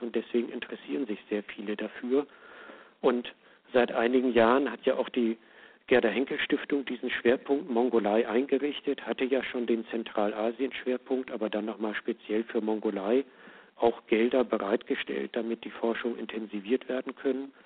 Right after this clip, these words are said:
Ich hab's mir auch so erklärt, dass die Mongolei ein Land ist, was für eine dieser jungen Demokratien gut funktioniert. Also die Gelder kommen an,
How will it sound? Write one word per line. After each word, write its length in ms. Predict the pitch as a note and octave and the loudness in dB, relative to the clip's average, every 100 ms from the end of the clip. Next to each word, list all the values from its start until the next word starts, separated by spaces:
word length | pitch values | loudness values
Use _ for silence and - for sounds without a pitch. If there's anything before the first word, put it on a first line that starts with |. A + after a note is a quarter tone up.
| - - - _ _ _ _ - | -20 -20 -20 _ _ _ _ -8
Ich 180 | - C3+ | -2 0
hab's 220 | - - | 0 0
mir 240 | C3 D3 | 4 4
auch 120 | C3 | 4
so 160 | - B2+ | 4 2
erklärt, 600 | C3 - C3+ B2 B2 B2 | 2 -4 4 6 6 2
dass 80 | A2 - | -4 -2
die 60 | |
Mongolei 640 | A2+ A#2+ A#2 A2 A2 B2 D3+ | 2 2 4 2 4 4 2
ein 180 | A2+ G#2 | -2 -2
Land 280 | G2+ C3 - | 0 -2 -2
ist, 180 | C#3 - - _ _ _ _ _ _ _ _ _ - | -6 -6 -18 _ _ _ _ _ _ _ _ _ -6
was 120 | A#2 - - | -6 -6 -4
für 140 | B2+ | -2
eine 260 | A#2 B2 B2 | 0 2 0
dieser 260 | A#2 A2+ | 0 -2
jungen 360 | A2 A2+ D3 C3 | 0 2 2 4
Demokratien 840 | B2+ C3 B2 - A#2+ - B2+ C3 C3 - - - _ | 4 2 -2 -4 -6 -6 -4 -4 -4 -16 -20 -20 _
gut 200 | B2 B2+ | -6 -6
funktioniert. 760 | - C3+ - C#3 A#2 G2 - - - _ _ _ _ _ _ _ - | -4 -6 -4 -2 -2 -4 -8 -14 -18 _ _ _ _ _ _ _ -6
Also 180 | A#2+ A2 | -4 -2
die 120 | A#2 | -4
Gelder 500 | A#2 A2+ A#2 A#2 A2+ - | 2 4 6 4 0 -4
kommen 260 | A2+ G#2+ | -2 -2
an, 360 | G#2+ A2+ D#3 E3+ | -2 -2 0 -4